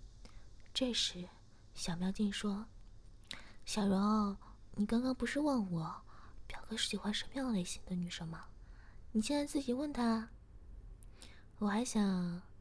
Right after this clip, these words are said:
<laughs> 我还真不想不到小喵还有这招呢。小柔马上看着我，我笑了笑便说：“ <laughs> 我喜欢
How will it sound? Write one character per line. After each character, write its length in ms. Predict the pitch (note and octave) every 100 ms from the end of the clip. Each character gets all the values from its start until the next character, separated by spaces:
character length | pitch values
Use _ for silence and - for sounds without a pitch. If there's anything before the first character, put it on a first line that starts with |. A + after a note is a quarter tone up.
| - - - - - -
<laughs> 160 | - A#3
我 80 | G3
还 160 | F#3+
真 260 | G#3 A#3+ C4
不 60 |
想 240 | - G3 F3
不 80 | F3
到 320 | F3+ F3 F3+ - - -
小 320 | - - F#3+ E3+
喵 440 | F#3 A3 A#3 A#3+
还 160 | A#3 C#4
有 60 | C4
这 180 | - C#4
招 220 | F3+ D#3+
呢。 140 | F3 - - - - - - - - - -
小 320 | - - F#3
柔 120 | G3+
马 160 | A#3 F#3
上 200 | - B3
看 200 | - A3
着 160 | G3+
我， 280 | F#3 F#3 - - - - - - -
我 40 |
笑 180 | - A3
了 80 | G3+
笑 160 | G3+ F#3+
便 220 | F#3 F#3
说：“ 380 | - F3+ F3+ - - - - - - - - - - -
<laughs> 440 | - - - - -
我 220 | G#3+ B3
喜 240 | - F#3+
欢 640 | F#3 G#3+ A3 A3+ A3+ A#3